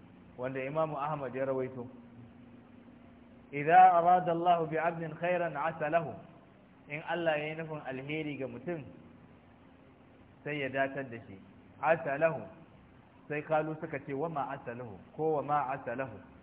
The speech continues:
Me ake nufi da 'asa lahu? Qala, sai ma'aikin Allah ya ce, "Yuwaffiquhu li 'amalin salihin thumma yaqbidu alayhi." Allah ya datar da shi akan aiki na kwarai, kuma ya karɓi ransa akai. To, wannan Allah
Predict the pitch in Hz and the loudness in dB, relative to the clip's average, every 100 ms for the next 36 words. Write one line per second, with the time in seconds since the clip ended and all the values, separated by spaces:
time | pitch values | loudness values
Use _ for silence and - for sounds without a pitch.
0 | - 143 160 170 160 160 147 127 127 143 | -10 -8 -6 -6 -8 -6 -6 -6 -6 -6
1 | 127 135 127 - - - - - - - | -6 -8 -8 -14 -20 -20 -20 -20 -20 -12
2 | - 165 156 151 160 185 - - - - | 4 6 8 6 4 4 -2 -16 -20 -14
3 | - 160 147 139 135 143 143 139 139 131 | -6 -2 -2 -4 -8 -4 -2 -4 -6 -6
4 | 135 131 131 165 160 143 165 160 131 131 | -4 -4 -4 -8 -8 -6 -4 -2 -2 -2
5 | 151 139 127 120 147 156 156 170 160 151 | -2 -6 -8 -4 -2 -2 -2 -8 -10 -10
6 | 147 135 123 123 135 147 120 101 107 104 | -10 -8 -10 -10 -12 -10 -10 -10 -10 -12
7 | - - - - - - 135 143 135 123 | -18 -20 -20 -20 -16 -6 -4 -2 -2 -2
8 | 120 135 135 147 135 131 147 127 127 135 | 0 -2 -2 -8 -10 -10 -10 -10 -12 -12
9 | 120 139 131 127 135 170 170 170 170 175 | -12 -12 -12 -12 -4 -2 -2 -4 -8 -8
10 | 170 151 151 185 180 147 135 165 139 - | -8 -10 -8 -8 -6 -8 -10 -10 -12 -16
11 | - - - 139 165 180 151 156 | -20 -20 -10 -4 -4 -4 -4 -2